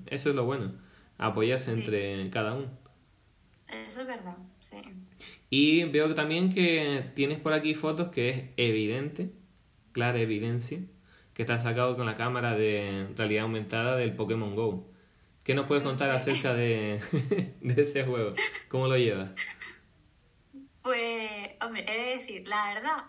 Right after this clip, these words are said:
Speaker 2: mm, lo he apartado un poco, <laughs> pero, a ver, eh, al principio, cuando te obligaban a salir de casa para tener que ir a, porque para era un poco complicado, ¿no? Pero
Speaker 1: Mm.
Speaker 2: luego ya cuando, por el tema del covid y esto,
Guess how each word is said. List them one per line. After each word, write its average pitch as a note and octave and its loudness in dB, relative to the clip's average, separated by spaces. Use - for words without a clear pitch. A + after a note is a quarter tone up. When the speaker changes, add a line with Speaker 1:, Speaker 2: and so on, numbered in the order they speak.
Speaker 2:
mm, G3 -14
lo G3+ -4
he G#3 0
apartado B3 0
un C4 -6
poco, F#3 -12
<laughs> F4+ -6
pero, G#3+ -4
a G#3+ 0
ver, A3+ -2
eh, G#3+ -4
al G#3+ -4
principio, B3+ -6
cuando G#3+ -6
te G3+ -10
obligaban G3 -4
a C4+ -10
salir B3+ -8
de A3+ -10
casa A#3+ -6
para G3+ -10
tener G#3 -14
que A3+ -10
ir A3+ -8
a, A3+ -8
porque G3 -8
para G3+ 0
era D#4 -8
un F4 -8
poco F4 -6
complicado, G3 -4
¿no? F#3 -8
Pero B2 -2
Speaker 1:
Mm. A#2+ -2
Speaker 2:
luego - -4
ya B3+ -4
cuando, G#3+ -6
por F#3 -10
el F3 -10
tema G3+ -6
del F#3 -8
covid G3 -8
y F#3+ -8
esto, - -14